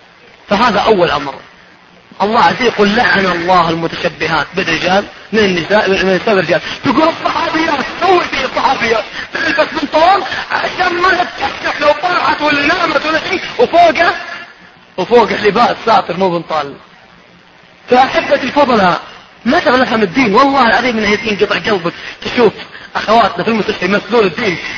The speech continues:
تمثل الإسلام، وقطعت في أواصر الإسلام، وقطعت وخدشت ودمرت في حصن الإسلام، يمثلون الإسلام أشكال في المستشفى، تشوفهم تقول: "والله حرام أنت تمثلين الإسلام".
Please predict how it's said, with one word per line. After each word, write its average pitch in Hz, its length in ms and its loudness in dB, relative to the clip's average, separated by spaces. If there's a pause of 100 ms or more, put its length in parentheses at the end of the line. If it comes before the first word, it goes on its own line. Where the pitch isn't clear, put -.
(100)
تمثل 262 320 0
الإسلام، 240 520 -4 (880)
وقطعت 175 760 0 (180)
في 151 480 -4
أواصر 160 480 -2
الإسلام، 147 600 -2
وقطعت - 680 -6
وخدشت 160 580 -4
ودمرت 165 520 0 (300)
في 196 160 -4
حصن - 280 -2
الإسلام، 185 440 0 (240)
يمثلون 220 600 2
الإسلام 240 440 -2
أشكال - 500 -2
في - 60 -8
المستشفى، 240 600 0 (380)
تشوفهم 220 380 0
تقول: 214 240 0
"والله 208 440 4
حرام 202 380 2 (140)
أنت 208 160 -2
تمثلين 180 400 -4
الإسلام". 151 380 -6